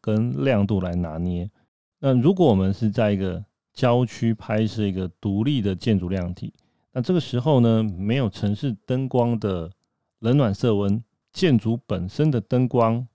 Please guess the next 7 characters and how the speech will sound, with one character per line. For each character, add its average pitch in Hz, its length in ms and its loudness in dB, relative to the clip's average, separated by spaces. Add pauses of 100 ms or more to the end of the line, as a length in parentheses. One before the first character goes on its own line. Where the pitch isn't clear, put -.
(440)
也 101 180 -2
没 107 220 4
有 120 140 6
那 117 160 4
么 107 200 2
的 90 340 -6 (540)
强 95 500 -6